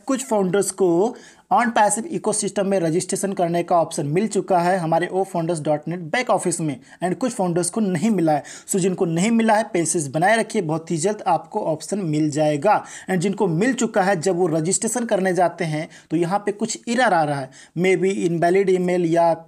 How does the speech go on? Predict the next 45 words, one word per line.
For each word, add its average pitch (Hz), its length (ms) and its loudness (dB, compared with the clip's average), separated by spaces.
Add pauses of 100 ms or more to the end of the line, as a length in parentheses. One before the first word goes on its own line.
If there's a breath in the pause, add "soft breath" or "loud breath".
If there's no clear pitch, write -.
(140)
यहाँ 170 180 -2
पे 208 140 0
जब 190 120 0
हम 202 120 -2
इन्फॉर्मेशन 190 420 -2
फिल 180 200 0
करते 180 300 -2
हैं 180 100 -2
तो 185 80 -2
कुछ 196 240 -4
एरर 190 240 0
यहाँ 185 220 0
पे 233 200 -4
आ 202 100 6
रहा 180 100 4
है, 156 60 2
यानी 165 160 0
कि 190 100 -4
रजिस्ट्रेशन 175 540 -2 (320 loud breath)
कुछ 180 160 0
लोगों 170 180 2
का 226 100 -2
नहीं 233 260 4
हो 277 100 4
पा 165 200 2
रहा 147 100 0
है। 131 80 -8 (240 loud breath)
So 185 120 -2
यहाँ 175 300 0 (100)
पर 214 140 0 (120)
आपको 170 320 0 (120)
पैनिक 180 240 0
होने 175 180 -4
की 185 120 -2
ज़रूरत 165 280 -2
नहीं 170 160 -2
है, 180 180 -4
just 202 280 -4 (100)
पेशेंस 160 360 -2
बनाए 151 320 2
रखिए। 196 360 0 (240 loud breath)
और 220 240 0
अभी 208 360 0
आप 185 260 4
रजिस्ट्रेशन 165 720 -2